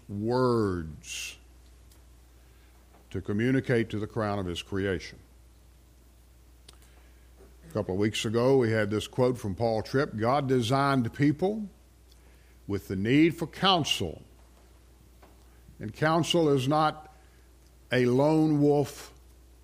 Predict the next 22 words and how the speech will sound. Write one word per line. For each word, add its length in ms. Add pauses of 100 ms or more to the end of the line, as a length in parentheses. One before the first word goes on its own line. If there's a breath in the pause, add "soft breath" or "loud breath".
entertainment. 800
We 120
don't 260
do 160
it 120
to 140
ourselves. 1080
We 440 (360)
require, 760 (1400)
this 220
morning, 540 (500)
what 180
I 220
am 100
doing 440
is 380 (200)
counseling 1040 (640)
with 180
the 80
Word 240
of 100
God. 300